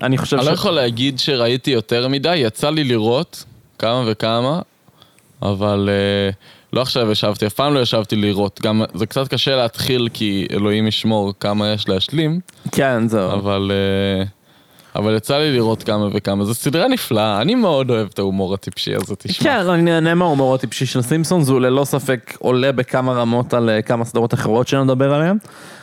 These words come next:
Speaker 1: ובלי קשר, זה גם פשוט תחילתה של תקופה, ואני חושב שמאט גרונינג, אה,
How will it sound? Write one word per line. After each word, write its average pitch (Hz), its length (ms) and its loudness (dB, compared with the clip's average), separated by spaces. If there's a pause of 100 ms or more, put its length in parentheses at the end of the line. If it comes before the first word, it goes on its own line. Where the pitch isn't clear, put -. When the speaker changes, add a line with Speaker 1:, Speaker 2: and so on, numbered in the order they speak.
(200)
Speaker 1:
ובלי 135 280 0
קשר, 202 380 2
זה 123 120 0
גם 120 280 0
פשוט 139 280 -4
תחילתה 143 520 0
של 143 180 0
תקופה, 156 540 -2
ואני 123 200 0
חושב 123 380 0
שמאט 120 640 2
גרונינג, 127 420 2
אה, 113 200 2